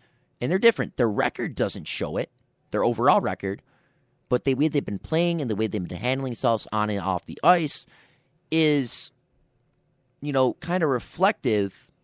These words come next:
of what some of these better teams do. Are we there yet? No, we're not. But you, you're, you're like, from what I'm seeing, you're, you're in that mindset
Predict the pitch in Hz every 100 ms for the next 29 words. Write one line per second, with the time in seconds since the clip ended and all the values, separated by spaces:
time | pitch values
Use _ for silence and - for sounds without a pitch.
0 | - 123 139 - 156 147 131 123 - 120
1 | 113 - 104 87 - 196 139 - 147 101
2 | 101 85 90 120 - - - _ _ -
3 | 214 240 143 151 175 196 92 - _ _
4 | _ 123 107 208 240 180 - _ _ _
5 | - 156 _ - 139 101 139 165 151 165
6 | 160 156 - - _ _ _ - 190 190
7 | 180 185 151 151 135 131 127 131 135 156
8 | 185 123 120 123 135 131 - 101 95